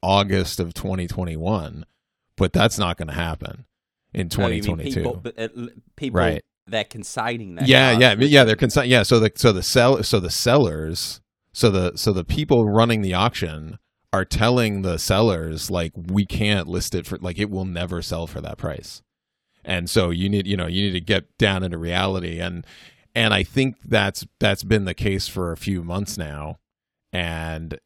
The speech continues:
Speaker 1: and so it's, it's, it's good to see <laughs> just to, just to cool that, just to cool that market off.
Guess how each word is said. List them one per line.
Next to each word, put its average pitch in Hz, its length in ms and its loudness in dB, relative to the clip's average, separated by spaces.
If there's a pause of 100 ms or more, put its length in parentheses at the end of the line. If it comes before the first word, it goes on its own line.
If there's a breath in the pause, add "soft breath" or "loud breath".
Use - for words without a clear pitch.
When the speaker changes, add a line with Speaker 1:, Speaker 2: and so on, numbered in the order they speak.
(180)
Speaker 1:
and 85 200 -6
so 87 180 0
it's, - 220 -8
it's, - 300 -4
it's 98 200 -6
good 139 240 2
to 98 80 -2
see 92 720 -4 (180)
<laughs> - 160 -20
just - 580 -2
to, 123 80 0
just - 300 0
to 110 80 -2
cool 131 320 2
that, 113 300 2
just 147 160 -6
to - 80 -2
cool 123 220 0
that 98 240 0
market 95 320 -2
off. 82 260 -8